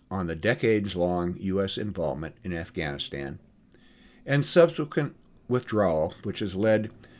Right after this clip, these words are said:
to the immigration of Afghanis to America, and also on the plight of Muslims in Afghanistan, repressed by the Taliban.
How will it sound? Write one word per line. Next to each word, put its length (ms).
to 80
the 140
immigration 580
of 180
Afghanis 640
to 100
America, 520
and 140
also 600
on 100
the 80
plight 380
of 100
Muslims 600
in 140
Afghanistan, 840
repressed 500
by 140
the 100
Taliban. 560